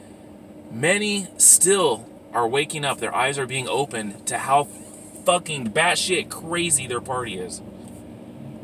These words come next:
I think a lot of them are seeing this. A lot of them are turning around. And I think if it comes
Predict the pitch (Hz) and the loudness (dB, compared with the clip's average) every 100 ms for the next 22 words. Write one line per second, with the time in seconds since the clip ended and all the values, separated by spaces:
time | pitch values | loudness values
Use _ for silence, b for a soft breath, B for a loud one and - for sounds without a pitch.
0 | - - - - - - - - 101 - | -14 -14 -14 -14 -14 -16 -16 -14 -14 -16
1 | - - - - - - - 139 160 151 | -16 -16 -16 -16 -16 -10 -4 -2 -2 -2
2 | 135 123 135 135 127 - 127 110 101 92 | 2 4 4 2 2 4 4 0 -2 0
3 | - 110 107 113 123 123 - - 120 113 | 0 0 4 4 4 2 -4 -4 -6 -4
4 | 110 104 107 98 - 196 208 190 156 120 | -4 -4 -2 -2 0 2 2 0 0 -2
5 | 156 160 165 - | 0 0 4 4